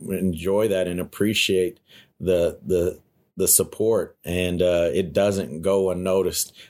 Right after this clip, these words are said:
Uh, I'm convinced when the crowd is in here, we're ten points better. <laughs> So, uh, I, I'm, you're gonna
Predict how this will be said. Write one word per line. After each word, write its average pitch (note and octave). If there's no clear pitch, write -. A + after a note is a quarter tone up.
Uh, E2+
I'm G#2
convinced G2
when G3
the F#3+
crowd G#2
is F#2
in G2
here, G2
we're G2
ten G2+
points G2
better. G2+
<laughs> B2
So, G2
uh, F#2+
I, F#2+
I'm, G2
you're F#2
gonna F#2+